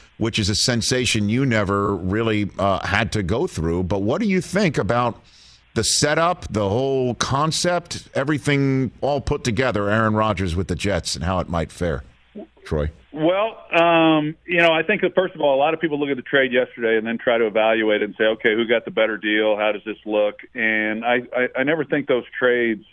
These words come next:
Speaker 2: uh, can you truly evaluate at the time that they take place. I think you have to wait and see exactly what happens. If Aaron Rodgers goes out and plays like the four-time M V P that he's been, and then leads the Jets to the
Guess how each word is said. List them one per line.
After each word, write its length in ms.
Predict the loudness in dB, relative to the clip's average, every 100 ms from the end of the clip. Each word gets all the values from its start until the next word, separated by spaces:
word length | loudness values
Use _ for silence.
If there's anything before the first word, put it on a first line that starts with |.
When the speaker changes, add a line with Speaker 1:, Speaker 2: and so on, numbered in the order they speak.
| -10 -2
Speaker 2:
uh, 500 | 2 4 4 2 0
can 160 | 0 0
you 80 | -2
truly 460 | -2 0 2 2
evaluate 760 | 2 2 2 4 2 2 2 0 -4
at 160 | -6 -6
the 80 | -6
time 340 | 0 2 2
that 100 | 0
they 80 | -2
take 340 | -2 -2 -4
place. 340 | -2 0 0 0 -2
I 80 |
think 180 | -2 0
you 40 | 0
have 120 | 0
to 80 | -2
wait 420 | 0 0 0 -4 _ -20 -20 _ _ _ _ _ _
and 100 | -6 0
see 60 | 0
exactly 420 | 2 -2 0 -2
what 160 | 0 -2
happens. 420 | -4 -4 -10 -8
If 140 | -2
Aaron 220 | 0 0 0
Rodgers 400 | 2 0 -4 -2
goes 200 | 0 0
out 140 | 0
and 100 | -2
plays 380 | 0 0 -2 -2
like 180 | -2 -2
the 60 | -6
four-time 480 | -2 -2 0 2 2
M 160 | 2
V 120 | 0 -2
P 240 | 0 0
that 120 | 0
he's 200 | -2 -2 0
been, 440 | 0 0 -4 -10 _ _ _ _ _ _ -6
and 340 | -2 0 2
then 240 | 0 0 0
leads 320 | 0 -2 -6 -10 -6
the 100 | -6
Jets 440 | -2 0 0 -4 -12 -10
to 80 |
the 80 | -10